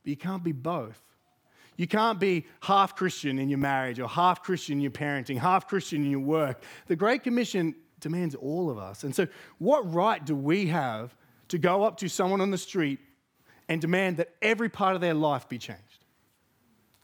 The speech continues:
Like if someone came up to you and said, "I think you should quit your job right now, and, uh, I want you to move house,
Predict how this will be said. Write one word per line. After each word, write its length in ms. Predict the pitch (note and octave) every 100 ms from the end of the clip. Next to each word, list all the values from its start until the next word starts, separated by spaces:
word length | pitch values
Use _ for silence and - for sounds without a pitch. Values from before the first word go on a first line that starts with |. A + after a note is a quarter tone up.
| _ _ _
Like 120 | G#3 A#3
if 120 | G#3
someone 260 | C4+ C#4
came 180 | A#3 A3+
up 140 | G#3 F3
to 80 | F3
you 60 |
and 80 | D#3
said, 120 | D#3
"I 120 | D3+
think 120 | G#3 F#3
you 60 |
should 160 | D3 B2+
quit 160 | A3+
your 120 | F3 D#3+
job 340 | D#3+ D#3+ C#3+ - -
right 240 | D#3+ G#3
now, 320 | D#3 C#3 C3+ - - _
and, 340 | C#3 C#3 C#3 C3
uh, 140 | B2 C3+
I 60 |
want 180 | D#3+ G3
you 60 | E3+
to 60 |
move 260 | D#3+ G3+ G3+
house, 440 | G3+ G3+ G3 -